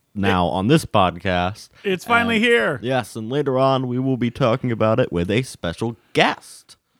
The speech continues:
Speaker 2: That's right.
Speaker 1: Who is that special guest?
Speaker 2: We are bringing in Kevin Morrow, who is a writer and also the co-host of the Comics Canon podcast. And the format of that podcast is where they take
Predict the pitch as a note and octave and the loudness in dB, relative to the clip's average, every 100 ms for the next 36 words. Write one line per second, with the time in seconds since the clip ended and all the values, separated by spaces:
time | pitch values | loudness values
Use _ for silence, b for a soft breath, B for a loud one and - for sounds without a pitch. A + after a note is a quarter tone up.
0 | - F2 - A3+ A#3 - D3 D#3+ F3 F3+ | -20 -10 -2 0 0 2 4 6 4 2
1 | D#2+ - F#2+ E2+ - D#2+ - E2 E2 - | -2 -4 -4 -4 -4 -6 -6 -8 -8 -10
2 | - - A2+ D3+ A3 G3+ D3 D3+ D3 C3+ | -14 -14 -2 2 4 4 4 4 4 4
3 | B2+ C#3 C3+ B2+ C#3+ G3 E3 A2+ A2 A2+ | 4 0 0 -2 0 0 0 -2 -2 -2
4 | A#3 - D3 C3 A2+ A2+ G#2+ A2 G#2 C#3 | -4 -6 -2 0 0 0 0 -2 -2 -2
5 | C#4+ - C#4 C3 A#2 A2+ - F#3+ - A#2+ | -6 -8 -10 -6 -4 -4 -2 -2 -2 -6
6 | G#2 B2 D3 C3+ A#2+ B2 C3 B2 - G3+ | -6 -6 -8 -6 -2 0 0 -4 -4 -4
7 | A3 A2+ G#2+ C3 - - C3+ A#2+ A#2+ B2+ | -2 -6 -6 -10 -14 -12 -8 -6 -6 -10
8 | - C#3+ C#3+ C#3+ - - C#3 C#3 D#3 C#3+ | -6 -4 -4 -6 -12 -6 -4 -4 -4 -4
9 | A3 B3 - - - - b b b b | -4 -6 -14 -16 -20 -20 b b b b
10 | b _ - C3 C3 D#3 D3+ C3+ B2+ A#2 | b _ -2 0 0 0 0 0 0 -2
11 | B2 A#2 B2 E3+ - B2+ A2 A#2+ A2 A2 | -2 -4 -6 -8 -8 -8 -4 -4 -4 -6
12 | G2+ A#2 A2 | -6 -8 -8